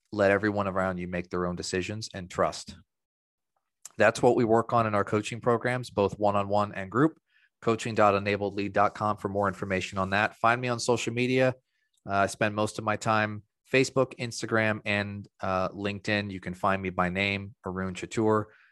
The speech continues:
You can also find us through the Enabled Word, um,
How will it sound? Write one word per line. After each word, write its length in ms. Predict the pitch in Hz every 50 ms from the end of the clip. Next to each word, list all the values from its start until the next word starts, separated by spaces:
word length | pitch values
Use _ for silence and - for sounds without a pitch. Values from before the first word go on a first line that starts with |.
| _ _
You 100 | 95 92
can 140 | - 95 92
also 200 | 92 90 - 92
find 320 | 87 - 98 95 92 90
us 140 | 92 87 -
through 280 | - 98 95 95 95 90
the 200 | 98 98 92 -
Enabled 480 | 92 90 90 90 92 90 95 90 -
Word, 440 | - 95 92 92 90 90 90 98 101 - _ _ _ _ _ _ _ _ _ _ _ _ -
um, 520 | 95 90 87 85 85 85 85 87 87 87